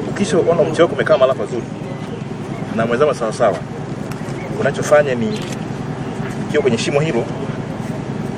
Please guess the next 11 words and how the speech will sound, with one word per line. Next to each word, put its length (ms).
unaweza 200
kaulaza 380
hivi. 120
Sasa 220
kwa 140
nini 120
tunafanya 300
vile? 240
Tunaogopa 500
udongo 300
usibomoke. 500